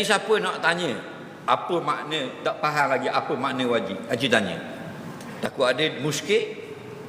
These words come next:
Ha, apa makna wajib? Faham tak? Neh, benda yang mesti. Ma la yutasawwaru fil aqli adamuhu. Itu wajib.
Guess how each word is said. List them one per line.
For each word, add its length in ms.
Ha, 320
apa 240
makna 260
wajib? 380
Faham 240
tak? 240
Neh, 160
benda 320
yang 320
mesti. 400
Ma 480
la 400
yutasawwaru 1200
fil 320
aqli 720
adamuhu. 880
Itu 320
wajib. 300